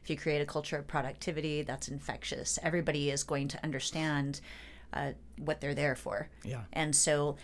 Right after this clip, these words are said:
Speaker 1: and I, and I think in general, in a general sense, we all step into a culture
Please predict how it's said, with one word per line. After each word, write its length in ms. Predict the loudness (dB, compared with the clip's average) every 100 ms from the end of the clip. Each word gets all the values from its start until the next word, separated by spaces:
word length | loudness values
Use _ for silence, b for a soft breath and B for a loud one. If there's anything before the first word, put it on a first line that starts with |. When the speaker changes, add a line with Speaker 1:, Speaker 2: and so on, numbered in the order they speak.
| B B
Speaker 1:
and 140 | 6
I, 60 | 6
and 220 | 6 4
I 100 | 4
think 220 | 4 2
in 140 | 2 2
general, 480 | 4 4 4 2
in 120 | 2 2
a 60 |
general 340 | 2 2 2 2
sense, 460 | 4 4 4 2
we 220 | 2 6
all 140 | 6 6
step 380 | 6 6 4 2
into 640 | 0 2 4 4 4 0 0
a 140 | -2
culture 680 | -2 2 2 2 0 0 0